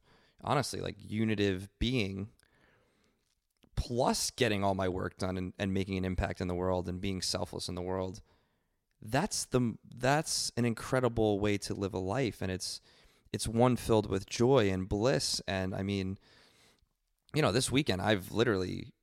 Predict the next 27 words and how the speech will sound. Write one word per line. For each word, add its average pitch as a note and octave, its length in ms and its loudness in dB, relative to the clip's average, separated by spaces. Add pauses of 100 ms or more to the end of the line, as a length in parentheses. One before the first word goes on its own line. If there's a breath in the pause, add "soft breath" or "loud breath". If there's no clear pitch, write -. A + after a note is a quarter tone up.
cried, A#2+ 600 4
like, G2 140 0
not A2 180 -2 (140)
sobbing, A2+ 600 0
but, - 120 -6
like, G2 260 -4 (420 soft breath)
my G#2+ 240 4
eyes C3 300 4
teared G2 280 0
up F#2+ 180 -4
just - 240 -4 (220)
appreciating A2 800 2
the G2 80 -2
moment, G2 400 0
everything, F#2+ 460 0
right? F#2+ 180 -4
Not G2+ 160 -4
just - 220 -4
Kat, - 340 -2
but F2 180 -2 (880 soft breath)
everything B2 420 2
up - 180 4
and G#2 140 4
down G#2 220 2
the G2 80 2
line F#2+ 520 2
in, G2 140 -6